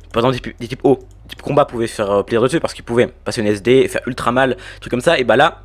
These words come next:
non, parce que type fée résiste au type combat, donc c'est, ça c'est une très très bonne chose. Par exemple c'est qu'un exemple, hein. Mais voilà, t'as, t'as ça par exemple, donc c'est vraiment très fort. Et en plus le type O résiste au type, euh, acier, donc ça fait que le type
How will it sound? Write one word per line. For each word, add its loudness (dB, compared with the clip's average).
non, 0
parce -16
que -14
type -14
fée 2
résiste -2
au 0
type -10
combat, 0
donc -8
c'est, -2
ça -10
c'est -14
une -6
très -4
très -4
bonne 0
chose. 0
Par 0
exemple -2
c'est -12
qu'un 2
exemple, -4
hein. -4
Mais -4
voilà, 4
t'as, -14
t'as -2
ça -2
par 2
exemple, -2
donc -6
c'est -10
vraiment -2
très -12
fort. 0
Et 4
en 4
plus -4
le 2
type -10
O 4
résiste -4
au 2
type, -10
euh, -6
acier, 0
donc -4
ça -6
fait -2
que 0
le -6
type -12